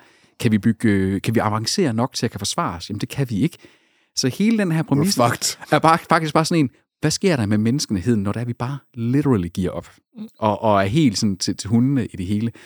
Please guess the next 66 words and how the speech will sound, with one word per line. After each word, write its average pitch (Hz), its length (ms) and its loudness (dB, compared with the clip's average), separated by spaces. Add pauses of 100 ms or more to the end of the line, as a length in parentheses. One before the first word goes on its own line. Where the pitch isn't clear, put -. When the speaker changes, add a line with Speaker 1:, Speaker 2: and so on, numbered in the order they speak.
(140)
Speaker 1:
Og 117 180 2
det 117 80 4
ender 139 120 4
med, 127 100 6
at 110 60 4
man 104 100 -2
faktisk 107 320 0
finder 104 140 4
ud 117 100 6
af 101 80 2
sådan 104 120 2
noget 101 240 4
med, - 80 -6
at, - 80 -6
at, 92 100 -2
at 104 140 -6
det 101 140 2
er 87 120 0
sådan 104 280 -6
en, 95 160 -6
en 107 140 -4
naturlov 87 760 -6
nærmest, 85 460 -8
at, 90 220 -10
øh, 80 160 -4
man, 78 200 -8
øh, 78 120 -8 (460)
at, - 160 -4
at 107 140 -2
vi 104 60 2
bare 92 180 2
er 98 40 0
fucked. - 280 0
Så 131 80 2
det 123 120 4
er 127 40 4
virkelig, 147 340 0
virkelig 143 340 0
bleak, 156 240 0 (160)
men 107 100 0
det 117 120 -6
er 127 100 -6 (120)
ekstremt 147 840 -4
velfortalt 92 600 -8
sci-fi. - 420 -12 (460)
Speaker 2:
Det 131 140 6
er 123 40 4
i 123 60 4
hvert 143 160 6
fald, 147 280 4
øh, 107 240 0
Benioff 123 480 2
og 95 160 -10
Weiss, 113 400 -4
der - 140 -20
Speaker 1:
Ja. 104 60 2
Speaker 2:
er 101 40 2
bagmænd, 98 440 -2
som 104 180 -6
var 95 60 -4
bagmændene 107 440 -2
på 95 100 -12
Game 104 160 -4
of 101 80 -6
Thrones. 160 320 2
Speaker 1:
Ja. 110 60 0